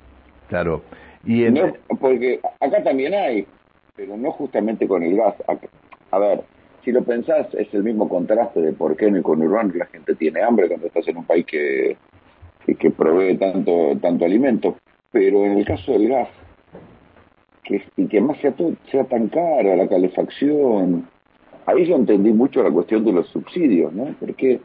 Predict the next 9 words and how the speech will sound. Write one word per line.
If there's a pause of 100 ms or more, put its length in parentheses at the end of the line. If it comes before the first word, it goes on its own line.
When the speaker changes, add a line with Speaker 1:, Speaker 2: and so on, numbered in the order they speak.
(960)
Speaker 2:
eh, (120)
es
tan
caro
calefaccionarse
allá
donde
hace
frío,